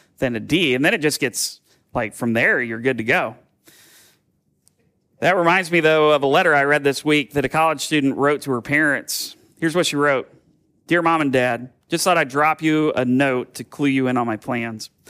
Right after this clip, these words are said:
I've fallen in, uh, in love with a guy named Jim. He quit high school after grade eleven to get married. About a year ago, he got a divorce. We've been going steady for two months and plan to get married this fall.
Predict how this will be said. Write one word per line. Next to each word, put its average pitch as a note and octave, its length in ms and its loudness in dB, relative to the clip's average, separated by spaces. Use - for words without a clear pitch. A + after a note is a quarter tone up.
I've F3 160 2
fallen G3+ 400 2
in, C#3 180 -6
uh, C3 320 -2
in D3+ 180 0
love D#3 380 4
with D3 120 2
a C3 40 -2
guy D3+ 200 2
named C3+ 360 0
Jim. B2 480 -2
He C3+ 120 -6
quit F3 180 2
high D#3 200 2
school F3+ 300 2
after D#3+ 320 2
grade C#3+ 280 2
eleven E3 400 2
to C#3 60 -2
get C3 120 2
married. B2+ 560 0
About D3+ 180 0
a - 20 -4
year F3 220 2
ago, C#3 240 0
he C#3 80 0
got C3+ 160 0
a B2+ 40 0
divorce. B2+ 720 -4
We've D#3+ 140 -4
been E3+ 100 0
going D3 240 2
steady D3 300 -2
for A#2+ 160 -8
two D3+ 180 -4
months C3+ 380 0
and A#2+ 100 -8
plan C3+ 200 -4
to B2+ 40 -8
get C3 140 -4
married B2 340 -2
this A2 140 -4
fall. C#3+ 500 -2